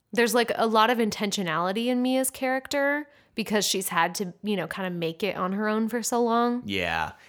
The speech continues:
Speaker 2: Yeah, I guess just the book, it felt so well researched and thought out in terms of it talking about the photography, and you could just tell that, uh, Celeste Ng, like, really had researched that or had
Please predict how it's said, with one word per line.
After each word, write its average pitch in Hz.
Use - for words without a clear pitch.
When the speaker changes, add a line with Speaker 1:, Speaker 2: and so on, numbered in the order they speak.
Speaker 2:
Yeah, 127
I 123
guess 139
just 139
the 131
book, 117
it 117
felt -
so 113
well 110
researched 92
and 101
thought 92
out 87
in 101
terms 95
of 92
it 95
talking -
about 127
the 147
photography, 143
and 113
you 117
could 131
just 123
tell 87
that, 101
uh, 95
Celeste 98
Ng, 82
like, 90
really 92
had 90
researched 82
that 82
or 95
had 90